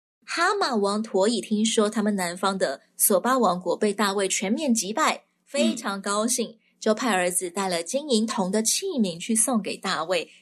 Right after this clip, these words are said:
Speaker 1: 表达友好。
Speaker 2: 嗯。
Speaker 1: 呃，从这个举动我们就可以知道，从前
Speaker 2: <laughs>
Speaker 1: 南北两个亚兰王国不太和睦，
Speaker 2: 嗯，
Speaker 1: 互相较劲啊。
Speaker 2: 就是，对，就不同的城邦之间其实还是有竞争的。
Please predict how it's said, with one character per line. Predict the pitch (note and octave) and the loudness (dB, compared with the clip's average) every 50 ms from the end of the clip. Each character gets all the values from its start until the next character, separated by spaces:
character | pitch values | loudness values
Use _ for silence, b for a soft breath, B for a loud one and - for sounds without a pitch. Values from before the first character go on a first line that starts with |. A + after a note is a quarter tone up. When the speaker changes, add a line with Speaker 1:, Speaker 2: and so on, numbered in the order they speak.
| b | b
Speaker 1:
表 | _ - F#3 F3+ F3+ F3+ | _ -4 -4 -2 -2 -2
达 | F3 F#3+ F3 F#3 G3+ | -2 -2 -2 -2 -2
友 | G#3 G3+ F#3 F3 F3 F#3+ | -2 0 0 0 0 -2
好。 | G#3+ A3 - F3 D3 F#2+ D2 B1 - b b - | -2 -2 -2 -2 -2 -2 -4 -8 -12 b b 2
Speaker 2:
嗯。 | E4 D#4 - | 4 4 4
Speaker 1:
呃， | - - E3 D3+ D3 - | 4 2 -2 -4 -4 -6
从 | - - F#3 G3 | -6 -6 -4 -4
这 | G#3+ A#3 | -2 -2
个 | G#3+ | -2
举 | G3+ - D#3 | -2 -4 -4
动 | C#3 - F3+ | -4 -4 -4
我 | F#3 | -4
们 | F3 F3 | -4 -4
就 | F#3+ F#3+ | -4 0
可 | G3 G#3+ | 2 2
以 | F3+ E3 | 2 2
知 | E3 - | 0 -4
道， | F3+ F#3+ F#3 F3 E3+ E3 | -6 -4 -4 -4 -4 -4
从 | E3 - - G3+ D3+ C3+ | -4 -6 -4 -2 -2 -2
前 | - - - - - A#2 G#2+ - | 0 0 -2 0 0 0 -2 -2
Speaker 2:
<laughs> | G2+ - - | -4 -8 -4
Speaker 1:
南 | F#3 G3 G3 G#3+ A#3+ C4+ | -2 0 0 0 0 0
北 | - B3 A3 G#3 | 0 0 0 0
两 | G3 F#3+ D#3+ D3+ D#3+ | 0 -2 -2 -2 -2
个 | - F3+ | -4 -2
亚 | F#3 F3+ D#3+ B2 B2+ | 0 0 0 0 2
兰 | D#3 F3 G3 G#3 | 0 0 0 0
王 | G3+ F3+ F3+ F#3+ | 0 -2 -2 -2
国 | F3+ F#3+ F3 F3+ | -2 0 0 0
不 | F3+ - F#4 F#3+ | -2 -4 -8 -10
太 | F#3+ - - C4+ G#3 | -8 -4 -2 -2 0
和 | G3 - - - F3 E3+ F3+ | 0 0 0 0 0 0 0
睦， | F#3+ G#3+ A3 F#3+ F3+ F#3+ G#3+ - A3 | 2 2 2 4 2 0 -2 -2 0
Speaker 2:
嗯， | A#3+ - A#2+ A2+ G#2 | 0 2 2 0 0
Speaker 1:
互 | - B2 C3 C4 A#3 | -2 -2 -2 -2 0
相 | D#3+ D3 B2+ A#3+ - B2+ A#2 - A#3 - - _ | 0 0 2 2 2 0 0 -2 -4 -10 -16 _
较 | - C#4 C4 A#3 G#3 G3 F#3+ | -2 0 2 2 2 0 -2
劲 | F#3 - B3 A3+ G#3 G3 F#3 | -4 -4 -4 -4 -4 -6 -2
啊。 | F3+ | 0
Speaker 2:
就 | - | 0
是， | - - D#3+ | 0 0 0
对， | - - | -4 -4
就 | A#2 | -4
不 | A2+ - D#3 | 0 2 2
同 | C#3 B2+ A2 | 4 4 4
的 | A2 A2 | 2 0
城 | - - A#2+ G#2+ A2+ B2 | 0 0 0 0 2 2
邦 | B2+ B2+ C3 | 0 0 0
之 | B2 A2+ G#2+ | -2 -2 0
间 | A2+ A#2 A#2 | 2 2 2
其 | A2+ A2 F#2 | 2 0 -4
实 | F2+ F2 | -4 -4
还 | F2+ E2+ | -2 -2
是 | E2+ - G#2+ | 0 2 2
有 | F2+ D2+ C#2 | 2 2 0
竞 | - - G#2 F2+ E2 D#2+ | 0 0 0 0 0 -2
争 | - - D#2 D2+ D2+ | -2 -2 -2 -2 -4
的。 | - - - | -6 -8 -10